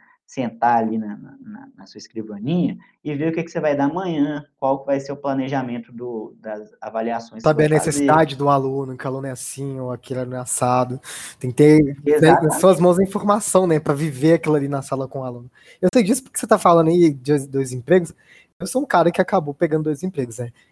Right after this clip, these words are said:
Speaker 2: Eu trabalho de manhã, vou pra escola, trabalho lá, chego em casa, trabalho de novo, porque a gente sabe que o valor que hoje uma pessoa que dá qualquer tipo de instrução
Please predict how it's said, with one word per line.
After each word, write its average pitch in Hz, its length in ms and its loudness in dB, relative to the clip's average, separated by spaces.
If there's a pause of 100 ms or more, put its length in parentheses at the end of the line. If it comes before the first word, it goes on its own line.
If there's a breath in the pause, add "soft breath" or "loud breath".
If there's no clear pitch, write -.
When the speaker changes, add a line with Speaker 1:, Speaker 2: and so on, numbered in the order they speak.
(200)
Speaker 2:
Eu - 60 -20
trabalho 123 320 -6
de 120 100 -12
manhã, 143 520 2
vou 143 160 -4
pra - 100 -12
escola, 165 560 0
trabalho 139 360 0
lá, 135 220 4
chego 160 220 -10
em 156 60 -12
casa, 139 180 -6
trabalho 147 220 -2
de 147 100 -4
novo, 185 160 0
porque - 140 -18
a 117 40 -12
gente 120 140 -14
sabe 123 220 -12
que - 120 -16
o 123 60 -12
valor 143 320 2
que 123 260 -10 (480 soft breath)
hoje 123 280 -4
uma 127 100 -4
pessoa 127 320 -4
que - 180 -16 (140)
dá 127 160 0
qualquer 139 280 0
tipo 143 220 -8
de 131 120 -14
instrução 127 680 -4